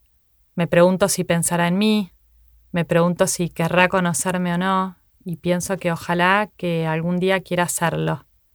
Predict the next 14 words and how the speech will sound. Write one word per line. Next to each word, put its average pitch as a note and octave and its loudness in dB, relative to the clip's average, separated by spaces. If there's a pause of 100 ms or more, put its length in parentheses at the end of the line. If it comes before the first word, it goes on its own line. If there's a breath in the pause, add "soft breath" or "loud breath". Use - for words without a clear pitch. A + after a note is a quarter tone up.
(440)
A E3+ -4
mí F3 2
me, E3+ -2
me E3+ -2
encantaría, E3 0 (340)
me E3+ -6
encantaría E3 -4
verlo E3+ -2
en E3+ -2
persona, E3+ -6
aunque E3+ -4
sea F3+ -2
una F3+ -2
vez. F#3 -2